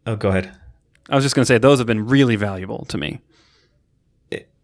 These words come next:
Speaker 1: it's really valuable to, to see what is unique about your situation versus what is kind of common. That's, that's one of the best things I feel like I've taken from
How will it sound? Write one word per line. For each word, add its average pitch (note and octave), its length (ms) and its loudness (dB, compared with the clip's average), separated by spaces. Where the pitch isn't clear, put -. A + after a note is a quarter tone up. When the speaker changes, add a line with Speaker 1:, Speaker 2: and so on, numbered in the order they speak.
Speaker 1:
it's A#2 280 -2
really C3 440 0
valuable G#2 640 0
to, F#2 320 -2
to - 160 -8
see G2 540 -2
what F#2 420 -2
is F2+ 320 -2
unique F2 440 -2
about F2 260 -6
your E2+ 180 -4
situation F#2+ 760 -4
versus F2 400 -4
what E2+ 360 -2
is E2+ 300 -4
kind D#2+ 220 -6
of D#2 140 -8
common. D#2+ 480 -6
That's, - 300 -2
that's - 260 -4
one G#2 120 0
of F2+ 80 0
the E2+ 100 0
best D#2+ 380 -4
things E2+ 400 -4
I D#2+ 80 -2
feel - 180 -4
like - 120 -4
I've E2+ 140 -4
taken F2+ 340 -6
from F#2+ 400 -6